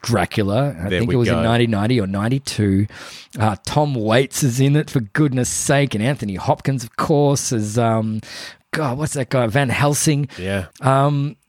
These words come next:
Speaker 1: and yeah, so I think, like, really, I'm not even gonna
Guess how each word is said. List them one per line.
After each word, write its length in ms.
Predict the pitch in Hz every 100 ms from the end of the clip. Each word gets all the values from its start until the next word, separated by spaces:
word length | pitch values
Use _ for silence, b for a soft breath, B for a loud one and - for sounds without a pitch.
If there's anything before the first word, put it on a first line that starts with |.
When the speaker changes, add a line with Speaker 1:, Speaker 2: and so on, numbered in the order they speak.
| -
Speaker 1:
and 240 | 170 -
yeah, 280 | 160 190 220
so 160 | - 196
I 40 |
think, 200 | 185 233
like, 220 | 196 175 _ _ - -
really, 420 | - 185 226 254 226
I'm 120 | 202
not 260 | 233 214 180
even 180 | 196 196
gonna 140 | 180